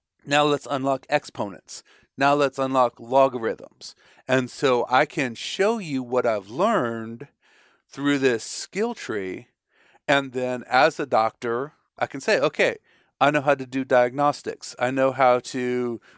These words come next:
read the vitals chart. I know how to, if there's this unknown rash, I know how to at least go to the medical journals and look for,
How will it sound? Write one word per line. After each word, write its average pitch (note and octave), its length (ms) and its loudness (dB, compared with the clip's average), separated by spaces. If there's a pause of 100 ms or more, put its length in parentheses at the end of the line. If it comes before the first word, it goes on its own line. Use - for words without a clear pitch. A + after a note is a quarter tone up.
(120)
read C3 280 -4
the B2+ 80 -4
vitals B2+ 400 0
chart. F#2 420 -4
I B2 140 0
know B2+ 200 0
how B2+ 360 0
to, C3+ 800 -4 (260)
if B2+ 220 -2
there's C#3+ 320 2
this C3+ 280 0
unknown B2+ 800 -4
rash, A#2+ 800 -2 (580)
I C#3 100 4
know D#3 160 0
how C#3 160 4
to C3 140 -4
at G#2 80 -6
least C3+ 280 -4
go C3 160 2
to B2+ 160 -8
the A2+ 100 -10
medical C3+ 420 -2
journals A#2+ 480 -4
and A2+ 180 -8
look A#2+ 240 -2
for, B2 640 2